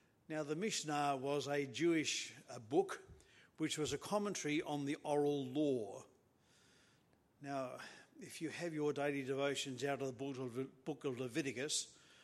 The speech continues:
I'll give you an award. But, uh, <laughs> uh,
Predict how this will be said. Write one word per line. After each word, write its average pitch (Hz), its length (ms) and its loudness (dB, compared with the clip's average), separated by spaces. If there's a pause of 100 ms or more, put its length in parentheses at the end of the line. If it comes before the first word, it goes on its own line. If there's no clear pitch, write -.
(260)
I'll 131 100 -8
give 127 240 -4
you 135 140 -4
an 131 140 -4
award. 127 640 -4 (1120)
But, 165 240 6
uh, 165 60 8 (880)
<laughs> - 1000 -18
uh, 143 260 -2